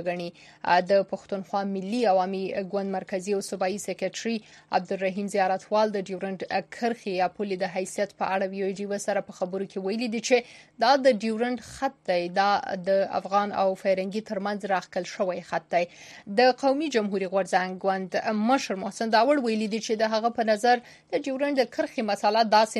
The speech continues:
نه ده چې دا به د پاکستان د پوځ یا د حکومت خواهش متاخ-، مطابق حل کیږي. راځئ چې نور تفصیل واورو په دغه ریپورت کې چې ستاسو لپاره د پېښور څخه ارشد مومن تیار کړی دی.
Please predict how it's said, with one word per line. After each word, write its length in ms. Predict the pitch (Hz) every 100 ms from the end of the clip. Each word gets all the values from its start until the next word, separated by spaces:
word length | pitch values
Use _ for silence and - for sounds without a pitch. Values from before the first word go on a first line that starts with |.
| 214
نه 80 | 254
ده 80 | 262 233
چې 120 | 254 269 - _ - 220
دا 80 | 233
به 160 | 226 220
د 80 | 196 -
پاکستان 560 | 202 185 - 214 208 202
د 100 | 190
پوځ 380 | 247 240 190 214
یا 60 | 233
د 100 | 240
حکومت 480 | 220 208 220 214 -
خواهش 400 | - 196 220 220 - 202
متاخ-، 560 | 202 - 180 226 - 202 196
مطابق 440 | - 185 - - 180
حل 180 | 180 180
کیږي. 280 | - 180 190 - - - 262
راځئ 260 | 277 330 330
چې 160 | 302 262
نور 200 | 302 311 277
تفصیل 340 | 226 254 240 233
واورو 320 | 220 226 226 - - - 220 247
په 120 | 220
دغه 240 | 269 302 226
ریپورت 300 | 208 226 214 -
کې 120 | 208 -
چې 200 | 208 196
ستاسو 360 | 226 220 208 202
لپاره 280 | 226 214 220 208
د 100 | 202
پېښور 360 | 226 - 220 240 -
څخه 200 | - 180 - _ _ 196
ارشد 320 | - 202 202
مومن 260 | 196 190 165
تیار 140 | - -
کړی 180 | 190 - 190
دی. 140 | -